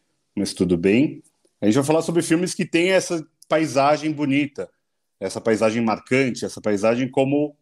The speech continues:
um personagem do filme igual é em Ataque dos Cães. Eu vou começar, gente, o Leandro, Leandro, você tá acostumado a ser o último, né? Então continue sendo o último. Matheus, meu amigo, Matheus, quero ouvir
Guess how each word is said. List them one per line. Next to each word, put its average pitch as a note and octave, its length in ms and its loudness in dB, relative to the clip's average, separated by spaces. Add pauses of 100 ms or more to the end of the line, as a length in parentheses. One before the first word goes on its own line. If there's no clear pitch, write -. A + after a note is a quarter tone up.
um F3 240 -2
personagem E3+ 680 0
do E3 100 -6
filme E3+ 320 0
igual D3 360 4
é C3+ 140 6
em C#3 80 -8
Ataque C3+ 340 -10
dos D3 140 -20
Cães. - 420 -6 (1120)
Eu D3+ 80 2
vou D#3 100 4
começar, D3 760 2
gente, A#2 260 -10
o C3 40 -8
Leandro, B2+ 440 0
Leandro, A2 360 -4 (500)
você - 120 -20
tá G2+ 100 -10
acostumado G#2+ 440 -4
a - 20 -4
ser D3 140 -2
o D3+ 60 2
último, F#2+ 340 -4
né? A#2+ 280 0 (180)
Então G#2 220 -4
continue G#2+ 480 2
sendo A2 300 2
o - 20 4
último. D3+ 540 4 (400)
Matheus, C#3+ 920 2
meu B2+ 200 0
amigo, A2+ 1080 -2
Matheus, G#2+ 580 0
quero A2+ 220 2
ouvir A#2 400 4